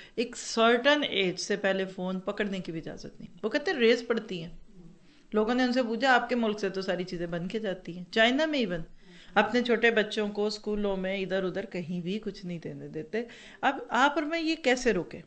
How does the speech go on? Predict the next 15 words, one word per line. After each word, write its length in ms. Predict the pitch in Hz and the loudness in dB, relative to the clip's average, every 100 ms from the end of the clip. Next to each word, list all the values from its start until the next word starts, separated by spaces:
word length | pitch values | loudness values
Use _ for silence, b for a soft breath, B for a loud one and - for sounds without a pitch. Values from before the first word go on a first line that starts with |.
| _ _ - | _ _ -12
इसका 200 | 208 208 | -8 -6
अच्छा 200 | 185 - | -6 -6
इस्तेमाल 400 | 185 - 160 156 - | -8 -8 -10 -12 -12
करें। 200 | - 165 | -10 -10
फिर 140 | - 165 - - _ - | -12 -18 -20 -20 _ -2
आप 140 | 254 269 | 0 0
इसको 220 | 285 302 | -2 -4
change 340 | 302 247 240 | -2 0 0
कैसे 340 | 220 185 - 175 | -2 -4 -4 -8
करें? 280 | 170 165 165 - - B B - - | -8 -12 -14 -20 -20 B B -2 4
पहले 260 | 254 311 | 6 6
दे 220 | 240 247 | 8 8
चुके 280 | 370 330 240 | 8 2 4
हैं 100 | 220 | 4
ना, 120 | 214 | 4